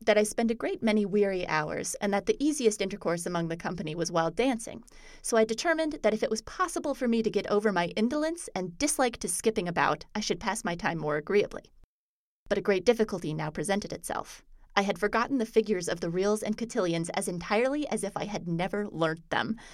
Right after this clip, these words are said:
But this was not allowed to be an objection at all by most people, so the last party I went to, I persuaded myself to dance. The gentleman with whom I danced undertook to play the part of dancing master, and then passed a scene which at least afforded me a great deal of amusement.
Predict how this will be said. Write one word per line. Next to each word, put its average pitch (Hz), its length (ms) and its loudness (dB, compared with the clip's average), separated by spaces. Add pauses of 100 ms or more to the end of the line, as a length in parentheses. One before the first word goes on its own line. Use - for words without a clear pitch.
(260)
But 220 120 4
this 330 140 6
was 311 120 2
not 269 160 6
allowed 247 220 6
to 277 40 2
be 233 100 0
an 226 60 4
objection 247 460 2
at 247 80 4
all 320 240 8
by 156 120 4
most 220 280 2
people, - 340 -4 (220)
so - 160 6
the 214 80 4
last 233 280 4
party 202 280 4
I 180 60 2
went 220 240 2
to, 165 180 2
I 190 100 -6
persuaded 226 580 4
myself 226 460 2
to 196 120 -2
dance. - 540 0 (580)
The 196 60 -2
gentleman 240 420 2
with 208 120 0
whom 214 160 2
I 185 80 4
danced 208 400 4
undertook 254 400 0
to 226 100 -8
play 254 220 0
the 262 80 0
part 285 200 2
of 294 160 -4
dancing 349 400 0
master, 151 460 0 (160)
and 226 180 6
then 294 180 4
passed 247 280 0
a 214 60 -2
scene 202 300 0
which 202 180 2
at - 100 4
least 262 240 2
afforded 202 420 2
me 185 280 0
a 185 40 -4
great 170 240 0
deal 151 200 2
of 151 100 -2
amusement. 160 640 -4